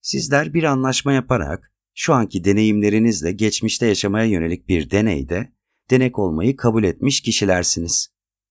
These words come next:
Bunu neden kabul ettiğinizi bilmiyorum ama olayları anlamlandıramasanız da duyduğunuz pişmanlık yüzünüzden okunuyor. Ben sizleri kurtarmak için mücadele veren bir hemşireyim.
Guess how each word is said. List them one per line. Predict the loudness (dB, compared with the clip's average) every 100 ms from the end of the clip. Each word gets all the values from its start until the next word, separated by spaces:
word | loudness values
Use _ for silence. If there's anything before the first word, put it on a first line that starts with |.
| _ _ -8
Bunu | -2 0
neden | 2 2 -2
kabul | -2 0 2
ettiğinizi | 0 0 0 0 0
bilmiyorum | 0 2 0 -2 0
ama | -2 -2 -8 _ _ -4
olayları | -2 0 2 2
anlamlandıramasanız | 2 2 2 0 0 0 2 2 0 -2 -4 -4 -4
da | -4 -6 _ _ 0
duyduğunuz | 2 4 4 2 0
pişmanlık | -4 -4 -2 0 0 0
yüzünüzden | -2 0 -2 0 -2
okunuyor. | -2 -4 -4 -4 -10 _ _ _ _ _ _ _ _ -10
Ben | -4
sizleri | 0 0 2 2 2
kurtarmak | 0 0 2 2 0
için | -2 -2
mücadele | 0 2 2 2 2 2
veren | 2 0 0
bir | -2
hemşireyim. | 0 0 0 -2 -6 -8 -12